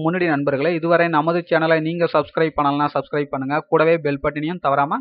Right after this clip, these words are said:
கிளிக் பண்ணுங்க. உங்களுக்கு தெரிந்த நண்பர்களுக்கும் இந்த வீடியோவை ஷேர் பண்ணுங்க, அவங்களுக்கும் பயன்படட்டும். ஓகே ஃப்ரெண்ட்ஸ், வாங்க நம்ம வீடியோக்குள்ள போகலாம். ஆ, date of notification பார்த்தீங்கன்னாக்கா, இருபத்தி ஐந்து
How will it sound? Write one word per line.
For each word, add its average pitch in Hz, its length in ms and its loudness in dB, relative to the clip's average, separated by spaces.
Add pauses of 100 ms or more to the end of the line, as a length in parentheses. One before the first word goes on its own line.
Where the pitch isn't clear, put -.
(140)
கிளிக் 139 200 -8
பண்ணுங்க. 151 240 -6 (460)
உங்களுக்கு 175 380 -2
தெரிந்த 165 280 0
நண்பர்களுக்கும் 151 600 -2
இந்த 165 240 -2
வீடியோவை 170 300 2
ஷேர் 139 200 -2
பண்ணுங்க, 135 240 -2 (140)
அவங்களுக்கும் 165 520 -4
பயன்படட்டும். 127 480 -2
ஓகே 160 160 -2
ஃப்ரெண்ட்ஸ், 165 320 -6
வாங்க 151 220 -2
நம்ம 156 240 -6
வீடியோக்குள்ள 131 320 -6 (200)
போகலாம். 107 320 -6 (680)
ஆ, 147 160 -2 (160)
date 214 260 4
of 208 60 -2 (100)
notification 190 580 -4 (200)
பார்த்தீங்கன்னாக்கா, 127 500 -4 (720)
இருபத்தி 156 500 -4 (640)
ஐந்து 160 380 -6